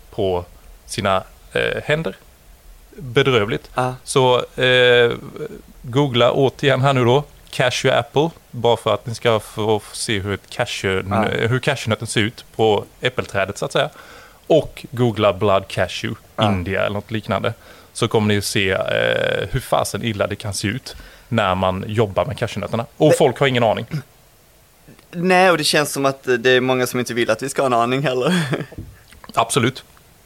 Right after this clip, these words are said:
Speaker 1: För grejen är ju den att när sen nötterna då transporteras vidare i värdekedjan upp till Holland,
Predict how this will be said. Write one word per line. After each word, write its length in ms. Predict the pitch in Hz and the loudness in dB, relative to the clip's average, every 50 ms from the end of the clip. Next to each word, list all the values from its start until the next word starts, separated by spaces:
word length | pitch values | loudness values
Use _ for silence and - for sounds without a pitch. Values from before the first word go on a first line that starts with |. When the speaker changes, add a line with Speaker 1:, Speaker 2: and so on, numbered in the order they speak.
| _ - - - | _ -18 -10 -6
Speaker 1:
För 120 | - 139 | -4 -2
grejen 280 | 120 123 120 117 135 160 | 0 2 2 2 4 4
är 40 | |
ju 60 | 165 160 | 4 4
den 180 | 156 143 127 | 4 4 4
att 200 | 117 110 - - - | 2 0 -2 -4 -6
när 260 | - 123 120 113 117 - - | -2 0 2 2 0 -2 -2
sen 300 | - - 127 117 127 151 | -2 -2 0 0 2 2
nötterna 360 | 170 160 - - - 131 135 | 2 0 0 0 0 2 4
då 240 | 135 131 117 117 117 - - - | 4 4 4 2 0 -4 -10 -4
transporteras 480 | - 123 110 - - 127 - 120 113 104 | -2 -2 -2 -2 -4 -4 -2 0 -2 0
vidare 320 | 113 117 113 101 95 107 | 0 -2 -2 0 0 0
i 40 | 110 | 2
värdekedjan 500 | 143 185 190 123 - - 107 98 104 113 - - - - - - - | 2 2 0 0 0 0 0 0 0 -4 -6 -10 -20 -20 -16 -6 -4
upp 200 | 127 117 - - | -4 -2 -2 -2
till 100 | 123 110 | -4 -2
Holland, 460 | - 120 104 95 92 98 123 156 | 0 0 -2 0 0 0 0 0